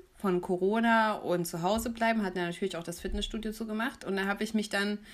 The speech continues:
tatsächlich mal an Pamela Reifs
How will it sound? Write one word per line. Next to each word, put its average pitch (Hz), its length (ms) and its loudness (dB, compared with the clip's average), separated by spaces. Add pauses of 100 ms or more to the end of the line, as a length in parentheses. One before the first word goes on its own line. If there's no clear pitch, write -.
(420)
tatsächlich 226 640 2
mal 202 200 2
an 185 360 0
Pamela 208 540 2 (100)
Reifs 170 640 0